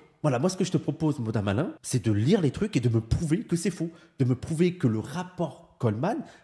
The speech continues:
va dans le sens d'une inégalité raciale qui serait naturelle, s'il te plaît. Parce que ça n'a aucun sens. Je vous invite les gens, moi je, je suis comme ça, allez lire, allez lire, ça n'est pas le cas.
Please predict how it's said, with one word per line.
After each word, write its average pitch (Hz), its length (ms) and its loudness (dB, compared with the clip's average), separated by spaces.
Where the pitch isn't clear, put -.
va 214 240 4
dans 135 160 -2
le 117 100 -4
sens 208 460 -6
d'une 123 240 0
inégalité 151 640 -2
raciale 254 580 -8
qui - 120 -2
serait 254 280 -4
naturelle, 214 640 0
s'il - 300 -4
te - 80 -2
plaît. 233 320 -2
Parce 131 140 -2
que 202 80 -4
ça 175 160 -2
n'a 190 160 -4
aucun 180 220 -2
sens. 214 240 -2
Je 127 60 -12
vous 147 120 -2
invite 175 240 0
les 160 100 -2
gens, 165 220 -2
moi 185 160 4
je, 127 160 0
je 117 140 -8
suis - 120 -10
comme 135 120 -6
ça, 240 80 -6
allez 220 300 0
lire, 320 340 -4
allez 156 180 -4
lire, 311 240 -2
ça 120 140 -4
n'est 185 300 -6
pas 202 100 2
le 202 100 -8
cas. 139 160 -8